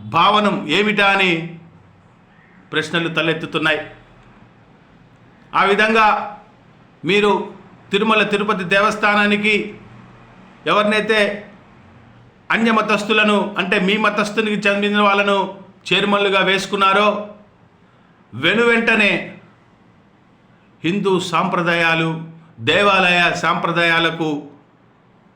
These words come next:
మరుగున పడేసి, వాటిని లెక్క చేయకుండా మరి డిక్లరేషన్ జీవోను మూడు పదకొండు రెం-, పంతొమ్మిది వందల తొంభై తొమ్మిది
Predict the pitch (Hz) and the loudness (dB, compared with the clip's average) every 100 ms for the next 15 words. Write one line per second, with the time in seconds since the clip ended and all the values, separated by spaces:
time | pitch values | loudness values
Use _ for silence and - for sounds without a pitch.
0 | _ _ _ - 127 175 196 190 170 180 | _ _ _ -10 -2 0 2 0 0 0
1 | 180 208 208 208 - - _ _ _ _ | 0 0 -2 -4 -16 -20 _ _ _ _
2 | _ - 147 180 180 170 165 202 208 196 | _ -4 -2 0 -2 -2 -2 -2 0 0
3 | 190 190 190 165 - - - _ _ _ | 0 0 0 0 -2 -10 -20 _ _ _
4 | _ 131 139 123 123 - 214 202 190 196 | _ -6 -4 -2 -4 -2 0 0 0 0
5 | 175 139 196 196 196 185 165 180 - - | -2 -2 0 2 2 0 -2 -6 -16 -20
6 | _ _ _ _ _ _ _ _ _ 113 | _ _ _ _ _ _ _ _ _ -6
7 | 156 196 190 180 175 180 175 160 160 165 | 0 0 0 -2 0 0 0 -2 -2 -4
8 | - 165 185 185 175 151 170 185 180 175 | -4 -2 0 0 -2 -2 -2 -2 -2 -2
9 | 175 165 151 | 0 0 -2